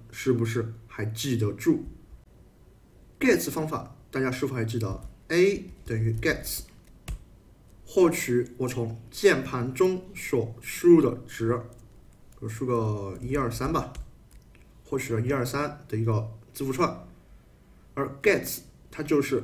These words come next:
一个被调用的方法，这个方法有一个返回值，返回值的概念。这个返回值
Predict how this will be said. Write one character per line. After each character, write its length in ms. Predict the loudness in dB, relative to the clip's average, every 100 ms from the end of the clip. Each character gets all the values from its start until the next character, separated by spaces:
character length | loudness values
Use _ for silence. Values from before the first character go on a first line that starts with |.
| -4 -8
一 80 |
个 80 | -4
被 340 | -2 -2 -2 -12 -8
调 240 | -2 0 2
用 160 | 2
的 180 | 0 -4 -12 -20 -20
方 260 | -4 -2 -2
法， 280 | -6 -14 -20 -20 -20 -20 -20 -20 -14 -2
这 100 | -2
个 80 |
方 220 | 0 0 0
法 320 | -4 -6 -18 -10
有 160 | 0 2
一 80 | 2
个 260 | 0 -2 -8 -18
返 480 | -10 -4 0 0 0
回 420 | 2 2 2 -4 -18 -14
值， 460 | -4 0 2 2 -2 -18 -20 -20 -16
返 220 | -6 -2
回 100 | 0
值 160 | 0 -2
的 80 | 0
概 140 | 2
念。 320 | 0 -4 -10 -20 -20 -20 -20 -20 -2
这 120 | 0
个 60 | 2
返 320 | 0 -4 -2
回 340 | 4 4 4
值 460 | -2 0 4 4